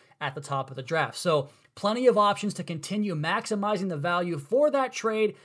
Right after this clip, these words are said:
and stock future draft cupboards. And Brugler, in his mock draft,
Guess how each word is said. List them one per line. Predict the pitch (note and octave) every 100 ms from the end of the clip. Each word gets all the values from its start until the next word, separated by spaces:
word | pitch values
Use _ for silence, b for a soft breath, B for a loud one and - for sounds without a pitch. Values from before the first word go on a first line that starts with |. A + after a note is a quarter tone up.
| B
and | D3 C#3+
stock | - - G3 G3 -
future | - G3 D#3+ E3
draft | D#3 D#3+ C#3+
cupboards. | F#3 G3 G3 G3+ - B B
And | D3+ C#3+ C#3
Brugler, | C#4 C4 F#3+ F#3
in | D#3+
his | C#3 B3
mock | D#3+ C#3+ C#3
draft, | C#3+ C3+ C#3+